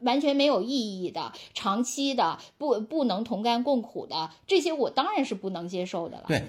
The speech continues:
Speaker 2: 我，我刚才说这个事情，我为什么感觉到就是似曾相识？一方面是自己原来做管理的时候老担心这个噩梦实现嘛，就是自己安排人加班的时候。还有一点，其实这两年关于就是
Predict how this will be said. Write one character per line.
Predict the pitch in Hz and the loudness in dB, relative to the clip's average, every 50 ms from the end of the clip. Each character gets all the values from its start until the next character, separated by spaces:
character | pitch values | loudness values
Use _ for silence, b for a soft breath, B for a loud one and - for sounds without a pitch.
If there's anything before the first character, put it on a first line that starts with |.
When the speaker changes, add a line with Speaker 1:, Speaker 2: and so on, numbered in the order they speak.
| 117 B B B B B _ - - | -8 B B B B B _ -14 -4
Speaker 2:
我， | - 127 113 113 127 | 0 2 4 4 4
我 | 131 123 113 113 | 4 2 2 2
刚 | 110 143 151 | 2 2 2
才 | 156 156 | 0 0
说 | 147 147 160 156 143 | 0 0 0 0 0
这 | 156 | 0
个 | 139 127 | -2 -2
事 | - 139 131 | -2 -4 -4
情， | - 107 | -4 -2
我 | 85 87 | -2 -2
为 | 107 120 | 0 -2
什 | 110 101 | -2 -2
么 | 95 98 | -4 -4
感 | - 85 67 | -4 -4 -4
觉 | 69 71 76 | -4 -4 -4
到 | 85 110 107 95 | -2 -2 -2 -2
就 | 92 92 | -4 -4
是 | 85 | -6
似 | 85 - 92 | -6 -6 -4
曾 | 78 82 85 85 | -2 -2 -2 0
相 | 85 - 87 92 | 0 -2 -4 -4
识？ | - - 82 | -4 -4 -2
一 | 87 98 104 | -2 0 0
方 | 110 117 110 | 0 0 2
面 | 113 113 95 | 2 2 0
是 | - - 85 82 | 0 -2 -4 -4
自 | - - 120 | -4 -4 -4
己 | 78 80 76 71 67 65 - - | -2 -2 -2 -2 -4 -4 -6 -6
原 | 64 78 82 | -4 -2 -2
来 | 87 92 | -2 -2
做 | 92 101 | -2 -2
管 | 85 - 80 85 | -2 -2 -2 -2
理 | 87 82 | -2 -2
的 | 80 | -2
时 | 82 | -2
候 | 90 | -2
老 | 78 71 76 | -4 -4 -4
担 | - 101 101 104 | -2 -2 -2 -2
心 | 101 110 107 107 | 0 -2 -2 -2
这 | 98 90 | -2 -2
个 | 82 | -4
噩 | 82 85 92 104 98 | -4 -4 -4 -2 -2
梦 | 95 98 90 78 73 69 67 - 69 58 67 | -2 -2 -2 -2 -4 -6 -6 -8 -10 -10 -8
实 | 69 - - 85 82 | -8 -6 -4 -4 -4
现 | - 123 98 71 | -2 -2 -4 -4
嘛， | 65 69 | -6 -6
就 | - - | -6 -6
是 | 80 78 | -6 -6
自 | 76 80 82 | -6 -6 -6
己 | 76 76 | -6 -4
安 | 57 67 80 | -4 -4 -4
排 | 76 71 76 | -4 -4 -4
人 | 73 76 | -4 -4
加 | 76 78 73 | -4 -4 -4
班 | 69 76 76 | -4 -4 -6
的 | 76 | -6
时 | 76 80 | -6 -8
候。 | - B B B B | -12 B B B B
还 | B 131 156 | B 0 2
有 | 156 127 | 2 2
一 | 110 | 2
点， | 92 92 80 | 2 0 0
其 | 82 85 98 117 | 0 0 0 0
实 | 131 127 | 0 0
这 | 143 131 | 0 0
两 | 104 82 73 | -2 -2 -2
年 | 71 69 73 90 | -2 -4 -4 -4
关 | 95 - 120 123 123 123 107 | -4 -2 -2 -2 0 0 0
于 | 82 76 76 76 82 95 95 B B B B B B B B | 0 0 0 0 -2 -2 -4 B B B B B B B B
就 | B 107 101 | B -4 -2
是 | 90 92 92 87 87 87 85 85 80 76 76 76 67 | -2 -2 -2 0 0 0 0 0 0 -2 -2 -4 -6